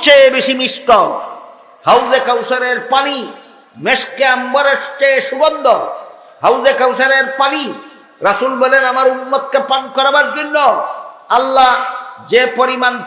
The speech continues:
পিয়ালা মোতায়েন করেছেন, সেই পরিমাণ তারকা আসমানে স্থাপন করেছেন। আসমানের তারকাগুলি যেভাবে কোনো মানুষ সারা জীবনে গুণে শেষ করতে পারবে না,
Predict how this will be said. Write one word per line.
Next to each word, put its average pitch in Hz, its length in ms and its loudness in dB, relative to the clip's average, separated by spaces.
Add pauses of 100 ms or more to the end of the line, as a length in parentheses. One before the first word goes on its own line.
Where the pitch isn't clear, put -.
(100)
পিয়ালা 247 440 2
মোতায়েন 233 580 -2
করেছেন, 233 560 0 (400)
সেই 254 320 -2
পরিমাণ 226 520 -4
তারকা 226 460 2
আসমানে 214 560 -2
স্থাপন 185 460 -2
করেছেন। 151 380 -8 (1700)
আসমানের 262 540 0 (120)
তারকাগুলি 254 540 0
যেভাবে 262 380 2
কোনো 269 260 0
মানুষ 269 420 -2
সারা 269 220 2
জীবনে 262 340 0
গুণে 254 220 2
শেষ 277 280 -2
করতে 277 260 0
পারবে 277 240 2
না, 220 340 2